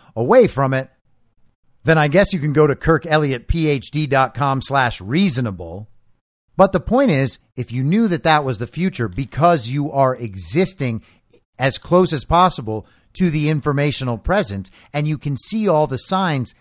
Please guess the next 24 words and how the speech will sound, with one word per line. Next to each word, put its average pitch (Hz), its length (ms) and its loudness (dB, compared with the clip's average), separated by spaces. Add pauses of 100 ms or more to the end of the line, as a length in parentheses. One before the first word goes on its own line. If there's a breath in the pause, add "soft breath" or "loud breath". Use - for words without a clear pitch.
(220)
that 135 280 -2
indicate 202 680 0
that's 147 320 0
what 143 160 -4
the 120 80 -8
future 202 400 -2
will 101 160 -4
be, 92 320 -8 (360 soft breath)
then 190 160 4
you 190 80 4
need 214 260 2
to 240 60 -6
begin 160 580 -2
living 190 320 0
in 170 120 0
the 151 80 -2
future 190 380 -4
to 170 140 -6
the 143 140 -8
best 156 360 -2
extent 165 380 -6
that 160 140 -10
you 147 100 -10
can. 156 480 -6